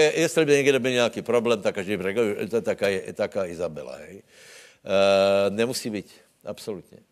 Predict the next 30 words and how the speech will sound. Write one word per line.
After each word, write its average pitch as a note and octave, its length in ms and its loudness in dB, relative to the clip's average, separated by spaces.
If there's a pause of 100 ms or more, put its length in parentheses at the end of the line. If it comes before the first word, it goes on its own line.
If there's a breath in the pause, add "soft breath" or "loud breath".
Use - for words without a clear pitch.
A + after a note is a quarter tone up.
(200)
Absolutně A#2+ 480 -6
to A#2 120 0
nemusí A2+ 340 -4
být, A2 200 -6
takže, A2+ 380 2 (320 loud breath)
takže G#2+ 300 0
proto A#2+ 300 2
je A2+ 80 4
to A#2 120 -4
velmi A2 280 0
citlivé. G#2 720 -2 (440 soft breath)
Eh, G#2 1400 2
eh, G#2 40 0
to, C#3 180 2
že C#3 120 0
někdo B2+ 300 0
má A#2+ 240 2
svůj A#2 380 2
názor, G2+ 480 2
ještě G#2 240 -6
neznamená, G2+ 680 -2
že G2+ 380 2 (280 loud breath)
je G#2 180 2
to G#2+ 160 -2
duch G#2 180 -6
Jezábel, F#2 640 0 (140)
ale G#2 280 0
čárka G#2+ 680 0 (220 loud breath)
to G#2+ 140 0
nepopírá. A2 1000 2